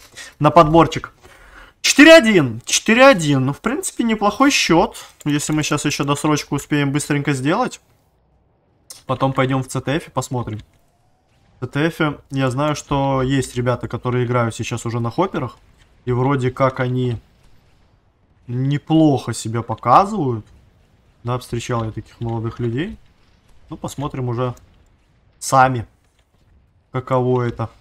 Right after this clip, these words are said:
реализовывать хоппера. Но понятное дело, что если сравнивать с паладином, то паладин смотрится интереснее, это сто процентов. Да, может быть, в катках, где нету противника, где можно быстро доставлять Опер нормальный, но паладин все равно щас более серьезный.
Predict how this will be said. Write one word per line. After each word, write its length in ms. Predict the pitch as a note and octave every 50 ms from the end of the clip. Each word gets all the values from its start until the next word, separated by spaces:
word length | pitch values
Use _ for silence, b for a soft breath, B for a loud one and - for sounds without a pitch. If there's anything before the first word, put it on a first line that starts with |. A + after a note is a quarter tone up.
| _
реализовывать 1000 | - B2 A#2+ B2+ B2+ B2 A#2+ B2 A#2 A2+ B2 B2 A#2+ A#2+ A#2 A#2 A#2 A2+ - - - _ _ _ _ _ - - - - _ - _ _ _ _ _ -
хоппера. 480 | - C3 B2 B2+ - B2+ A#2+ A#2+ A#2+ - - - - - - - - - - - - - - - - - - - - -
Но 80 | - E3+
понятное 400 | E3 G3 F#3+ A3+ B3 B3 - F#3+
дело, 240 | E3 F#3+ G#3 G3+ F3
что 160 | - - F3
если 240 | D#3+ E3 - - D#3
сравнивать 420 | - F3 E3 E3 D#3+ E3 D#3+ D3+
с 40 | -
паладином, 520 | - D#3+ D#3 D#3 D3 E3 A3+ C4+ C4 G#3
то 100 | - -
паладин 400 | C#3+ - C#3+ C#3 C#3 C#3 F3 G#3+
смотрится 480 | G#3 - - E3 E3+ - D#3 - - D#3+
интереснее, 640 | D3 C#3+ - - C#3 C3 A#2 G#2 - - A#2 A2+
это 240 | A#2 - C3 B2+ -
сто 220 | B2+ - - C#3 B2
процентов. 480 | - A2+ G#2 - - G#2 F#2+ - - _ _ _ _ _ _ _
Да, 200 | - B2 D3 D#3+
может 260 | D#3+ D3+ C#3 B2+ B2+ A#2+
быть, 180 | B2 C3+ -
в 80 | - -
катках, 400 | - D3+ D3 C#3+ - C#3+ C3+ B2+
где 120 | A#2+ C3 C3
нету 260 | C#3+ D3 C#3+ - C3+
противника, 600 | - C#3 C3+ C3 - D#3 D3+ D3+ C#3 B2+ - C3
где 160 | B2 A#2+ C3
можно 360 | C3 C3 C3 C3+ C3+ B2 C3 B2+
быстро 320 | B2 C3+ C3 - - C#3
доставлять 520 | B2 B2 - - C3+ C3+ C#3 C#3 C3 - - B B B B B B B B _ _ _
Опер 280 | - D3 C#3+ - C#3 C3+
нормальный, 480 | C3+ C#3+ D3 F3 G#3 A#3+ C4 A3+ F3 D3
но 260 | C3+ C#3+ D#3 D3+ C#3
паладин 380 | - - B2 C3 C3 C#3+ F3
все 140 | E3+ - -
равно 240 | D3 C#3+ C3+ A#2+ G#2+
щас 180 | G#2 - G#2+ G#2
более 280 | A#2 A2+ B2 A#2 A2+
серьезный. 520 | G#2+ - A#2 A2+ A2 G#2+ G2 F#2 F#2 F2+